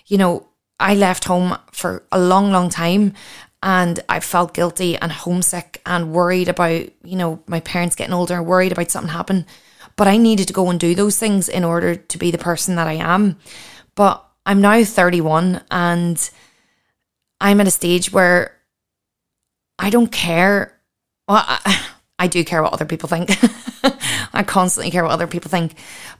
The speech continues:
but I'm not letting that make my decisions. And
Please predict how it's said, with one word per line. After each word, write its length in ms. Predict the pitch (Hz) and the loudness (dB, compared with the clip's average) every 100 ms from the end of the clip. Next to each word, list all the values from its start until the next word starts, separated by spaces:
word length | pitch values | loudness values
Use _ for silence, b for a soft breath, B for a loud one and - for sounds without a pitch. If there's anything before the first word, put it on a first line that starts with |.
| - | 0
but 180 | 208 - | 0 2
I'm 140 | 196 | 4
not 240 | 190 190 | 4 4
letting 280 | 190 151 175 | 2 0 0
that 220 | 165 165 _ _ _ _ _ _ | 0 0 _ _ _ _ _ _
make 240 | 190 180 180 | -2 0 0
my 120 | 170 | -2
decisions. 640 | 160 160 160 220 196 - _ _ _ _ _ _ - B B B B B - | -2 -2 2 2 2 -2 _ _ _ _ _ _ -18 B B B B B -2
And 380 | 190 190 185 | 2 2 0